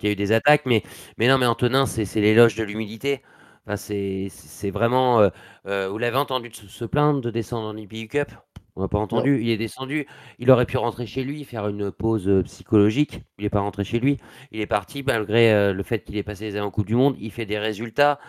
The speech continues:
Speaker 1: Euh, il remonte. Euh, il répond, il répond aussitôt. Et c'est pas pour autant que il parle de vengeance ou que tout de suite ça lui remonte à la tête. C'est, il est, euh, enfin, c'est sa personnalité qui est, qui est comme ça, quoi. C'est un, c'est un athlète, euh, c'est un athlète complet.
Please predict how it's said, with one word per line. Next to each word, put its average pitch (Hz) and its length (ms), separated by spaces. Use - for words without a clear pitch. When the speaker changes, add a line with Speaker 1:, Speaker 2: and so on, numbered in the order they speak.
Speaker 1:
Euh, 95 720
il 107 140
remonte. 139 640
Euh, 98 500
il 101 100
répond, 113 440
il 92 120
répond 110 300
aussitôt. 143 680
Et 107 80
c'est 104 140
pas 120 100
pour 110 140
autant 123 360
que 104 360
il 104 80
parle 107 220
de 104 80
vengeance 127 880
ou 104 80
que 113 100
tout 104 160
de 98 60
suite 113 180
ça 117 100
lui 104 80
remonte 104 280
à 107 60
la 104 120
tête. - 280
C'est, 110 280
il 107 220
est, 123 220
euh, 101 100
enfin, 90 400
c'est - 100
sa 104 180
personnalité 123 760
qui 92 300
est, 87 60
qui 95 100
est - 20
comme 113 200
ça, 107 200
quoi. 95 160
C'est 92 160
un, 87 180
c'est 101 140
un 101 100
athlète, 104 440
euh, 90 180
c'est 95 100
un 95 80
athlète 95 320
complet. 104 720